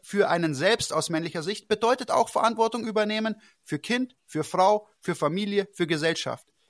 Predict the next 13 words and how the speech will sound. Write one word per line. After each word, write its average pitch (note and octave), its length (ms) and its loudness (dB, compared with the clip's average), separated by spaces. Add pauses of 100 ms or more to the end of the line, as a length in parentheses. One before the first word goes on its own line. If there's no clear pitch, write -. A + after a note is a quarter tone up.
(120)
Jedes A#3 440 0
Mal, G3 220 4
wenn F#3 120 0
du E3+ 60 0
vor F3 160 -4
der D3 100 4
Entscheidung G3 380 2
stehst, - 460 -2 (380)
einfacher B3 500 4
Weg B3+ 320 -4 (600)
oder G#3+ 240 4
Verantwortung F#3 560 4
übernehmen, D3 540 0